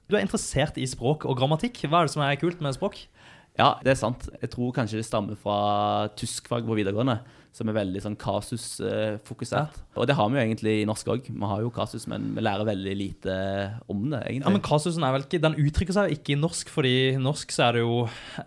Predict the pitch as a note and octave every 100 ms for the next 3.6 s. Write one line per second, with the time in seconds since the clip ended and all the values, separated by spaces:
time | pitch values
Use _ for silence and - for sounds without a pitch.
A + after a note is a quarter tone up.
0 | - C3+ C3 B2+ B2 A#2+ - A2 G#3+ F#3
1 | B2 A#2 B2+ B2+ A#2+ A#2+ B2 B2 B2 C3+
2 | C3+ - - C#3 A2+ - A#2+ A#2 - C3+
3 | A#2+ - C3 A#2 A2+ A#2